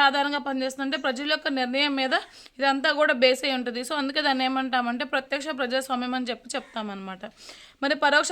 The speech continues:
ప్రజాస్వామ్యం అంటే ఏమిటి? ఇప్పుడు ప్రత్యక్ష ప్రజా-, ప్రజాస్వామ్యం గురించి చూసాం కాబట్టి నెక్స్ట్ పరోక్ష ప్రజాస్వామ్యం గురించి చూద్దాము. పరోక్ష ప్రజాస్వామ్యంలో ఏంటంటే ప్రజలు తమ సాం-, సార్వభౌమ అధికారము తాము ఎన్నుకున్న ప్రతినిధుల ద్వారా ప్రభుత్వాన్ని ఏర్పరచుకుంటారనమాట.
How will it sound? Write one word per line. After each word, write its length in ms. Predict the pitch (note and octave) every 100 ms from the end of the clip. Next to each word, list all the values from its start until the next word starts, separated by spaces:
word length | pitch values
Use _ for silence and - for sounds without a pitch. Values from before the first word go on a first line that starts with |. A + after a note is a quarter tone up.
| D4+
ప్రజాస్వామ్యం 600 | D4 D4 D4 C#4+ C#4 C#4 C4+
అంటే 160 | C4 B3
ఏమిటి? 260 | A3 G#3 G#3 G#3 -
ఇప్పుడు 180 | _ C4 C#4
ప్రత్యక్ష 300 | C4 D4 D4+ C#4
ప్రజా-, 300 | C#4+ D4 - C#4
ప్రజాస్వామ్యం 520 | B3 C#4+ D4+ C4+ C4 C4
గురించి 200 | B3+ C4+
చూసాం 260 | C4 C4 B3
కాబట్టి 280 | A#3+ A#3+ E4+ C#4+
నెక్స్ట్ 180 | - E4+ C#4+
పరోక్ష 280 | C#4 C#4 E4 C#4+
ప్రజాస్వామ్యం 540 | C4+ C#4 C#4 B3 A#3+
గురించి 180 | B3 C4+ B3+
చూద్దాము. 340 | G3+ G3+ G3 - - - _ -
పరోక్ష 300 | C#4 D#4 - D4+
ప్రజాస్వామ్యంలో 680 | D4+ C#4+ D4+ D4+ C4+ C4+ C4
ఏంటంటే 300 | B3 B3 C4 D4+
ప్రజలు 280 | C4+ B3+ D#4 D4+
తమ 140 | C#4+ C#4
సాం-, 240 | C#4 C4 C4 -
సార్వభౌమ 500 | C4+ C#4 D4+ D4 C#4
అధికారము 600 | C#4 A#3+ B3 A#3+ A3+ A#3+ D#4+ - - - -
తాము 220 | D4+ D#4 D#4+ D4
ఎన్నుకున్న 440 | D4+ F4 F4+ F4 F4
ప్రతినిధుల 480 | D4+ D#4+ D#4 C#4+ D#4 C4+
ద్వారా 200 | C#4 D#4+ E4+
ప్రభుత్వాన్ని 540 | C#4+ C#4+ D4+ C#4+ D4+ D#4
ఏర్పరచుకుంటారనమాట. 1040 | C4+ C#4 B3 - A#3 A#3+ A3 G#3 G#3 G3